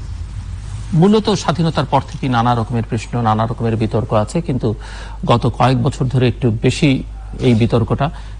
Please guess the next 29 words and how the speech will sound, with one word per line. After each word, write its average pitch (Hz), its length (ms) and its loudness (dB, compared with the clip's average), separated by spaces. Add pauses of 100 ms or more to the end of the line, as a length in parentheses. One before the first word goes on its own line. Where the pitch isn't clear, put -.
(100)
কিন্তু 117 220 2
তার 110 180 2
আগের 113 240 4
সরকারের 123 420 0
আমলে 117 280 4
নির্বাচনকে 113 480 0
প্রশ্নবিদ্ধ 104 460 0
করবার 107 280 2
চেষ্টা 107 360 -2
হয়েছে, 104 380 0 (440)
আহ, 202 240 4
সেই - 220 2
বিতর্ক 131 380 2
আছে। 135 420 0 (400)
তার 120 180 4
আগে, 120 220 4
আহ, 110 360 0 (240)
জাতীয় 120 260 2
পার্টি 123 220 0
সরকারের 120 380 0
সময় 123 280 2
এই 120 240 2
প্রশ্ন - 460 0 (100)
আছে, 135 260 0 (540)
কিন্তু 160 180 4
নব্বই 170 400 4
এর 185 100 2
পরে 135 380 2 (640)
একটা 127 400 2